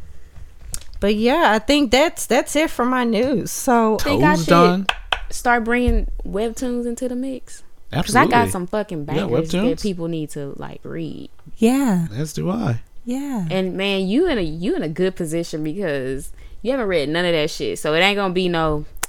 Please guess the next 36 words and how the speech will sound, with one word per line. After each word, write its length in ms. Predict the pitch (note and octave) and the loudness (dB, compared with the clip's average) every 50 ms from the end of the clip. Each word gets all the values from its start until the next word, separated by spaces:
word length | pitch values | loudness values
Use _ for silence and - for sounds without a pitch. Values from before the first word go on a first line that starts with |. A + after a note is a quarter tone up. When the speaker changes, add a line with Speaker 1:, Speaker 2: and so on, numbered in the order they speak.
| - - - - - - - - | -10 -12 -18 -18 -16 -16 -10 -6
Speaker 2:
"Well, 140 | D3 D3 D3+ | -4 0 2
I'm 120 | E3+ F3 | 2 2
fiending 400 | - - F3 F3 E3+ D#3+ D#3 D#3 | 2 2 2 4 4 2 0 -2
for 80 | - E3+ | -2 -2
this, 200 | D#3 D#3+ D#3 - | 0 0 0 0
so 100 | D#3 C#3 | -2 -2
let 100 | D3 D3+ | 0 0
me 120 | D#3+ D#3+ D#3 | -2 -2 -2
pay 240 | - F#3 E3 D3+ D3+ | -2 -2 0 0 0
this 140 | D3+ D#3 - | 0 -2 -2
extra 260 | - D3+ D3+ - - - | -2 -2 -2 -4 -4 -4
five 260 | - D#3 D3+ D3 D3 | 0 0 2 2 2
dollars 240 | D3+ D#3 D3+ D3 C#3+ | 2 2 2 0 -2
for 100 | - D3 | -4 -8
fifty 260 | - - E3+ D#3+ - C#3+ | -6 -4 -6 -6 -6 -6
coins 520 | - - E3+ E3 D#3 D3+ D3 C#3+ C#3+ - | -4 -2 -2 -2 -2 -2 -2 -4 -4 -4
so 80 | - C3+ | -4 -4
I 40 | C3+ | -4
can 60 | C#3+ D3 | -2 -2
get 120 | D3+ D3 | -4 -4
to 80 | - D3+ | -4 -4
the 80 | C#3 C3+ | -6 -4
next." 400 | C#3 D3 C#3+ C#3 - - - - - - - - - - - - - | -2 -4 -4 -4 -6 -8 -8 -8 -8 -10 -12 -12 -12 -12 -12 -8 -2
I 60 | - | 0
don't 100 | F#3 F#3 | 0 2
be 100 | E3 C#3+ | 2 0
doing 240 | C3 C3 - - D2 | -2 -4 -6 -8 -8
that. 200 | - - - - - - - - - - - - - - - - - - | -10 -10 -10 -12 -12 -12 -14 -14 -12 -8 -8 -8 -8 -8 -8 -10 -10 -8
I 40 | - | -6
don't. 160 | A2+ G#2+ - - - - - - | -6 -6 -8 -8 -10 -10 -12 -12
I'm 120 | - D#3+ C3+ | -10 -8 -4
saving 340 | - C3 C3 B2+ - G2+ | -4 -2 -2 -4 -4 -4
up 80 | - - | -6 -6
for 120 | - - - | -6 -8 -10
an 60 | - | -10
apartment. 360 | - - - - - - - | -10 -10 -10 -10 -12 -12 -12